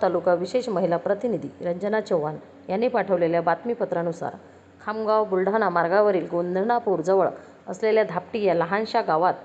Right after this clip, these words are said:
आडोशाला असलेल्या निसर्गरम्य वातावरणातील साधक आश्रम परिसरात सुधाकर भाऊ ढगे व त्यांच्या गौभक्त सहकारी बांधवाच्या सहकार्याने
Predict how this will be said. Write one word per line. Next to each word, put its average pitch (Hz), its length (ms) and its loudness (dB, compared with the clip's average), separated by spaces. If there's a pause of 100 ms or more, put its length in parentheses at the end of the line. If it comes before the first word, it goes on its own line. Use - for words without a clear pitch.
(360)
आडोशाला 226 580 0
असलेल्या 208 420 2
निसर्गरम्य 214 640 0
वातावरणातील 196 680 2
साधक 160 360 -2 (200)
आश्रम 190 320 0 (240)
परिसरात 180 460 0 (580)
सुधाकर 233 380 -2
भाऊ 220 220 2
ढगे 190 300 2
व 165 100 2
त्यांच्या 185 360 0
गौभक्त 190 560 0 (200)
सहकारी 185 380 0
बांधवाच्या 196 560 2
सहकार्याने 202 600 -2